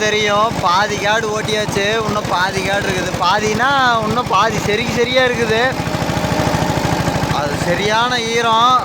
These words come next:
பத்தாததுக்கு அடி ஈர களிமண் பயங்கரமா இருக்குது. ஆர்பிஎம் பார்த்தீங்கன்னா ஒரு பதினஞ்சு ஆர்பிஎம் வச்சு ஓட்டிகிட்டு இருக்கிறேன். இது வேற முள்ளு வேற நரம்பு, நரம்பு தளர்ச்சி அந்த மாதிரி கட கட கட கடன்னு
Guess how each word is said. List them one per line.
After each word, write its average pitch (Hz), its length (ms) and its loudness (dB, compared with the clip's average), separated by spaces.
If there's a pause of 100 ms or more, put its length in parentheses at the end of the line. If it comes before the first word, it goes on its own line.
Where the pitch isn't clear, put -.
(100)
பத்தாததுக்கு 226 500 0 (100)
அடி 196 160 -2 (100)
ஈர 240 100 0 (140)
களிமண் 226 420 -2 (120)
பயங்கரமா 208 520 2
இருக்குது. 185 380 0 (1500)
ஆர்பிஎம் 226 400 0
பார்த்தீங்கன்னா 220 560 0
ஒரு 226 120 2 (100)
பதினஞ்சு 202 400 2 (100)
ஆர்பிஎம் 214 500 0
வச்சு 202 220 0 (140)
ஓட்டிகிட்டு 196 340 0
இருக்கிறேன். 185 420 2 (1080)
இது 165 100 2 (100)
வேற 214 120 2 (140)
முள்ளு 208 220 2 (120)
வேற 214 160 2 (140)
நரம்பு, 190 360 0 (220)
நரம்பு 165 320 0
தளர்ச்சி 196 380 0
அந்த 175 140 -2
மாதிரி 156 200 0
கட 185 160 0
கட 190 200 0
கட 180 200 2
கடன்னு 190 220 0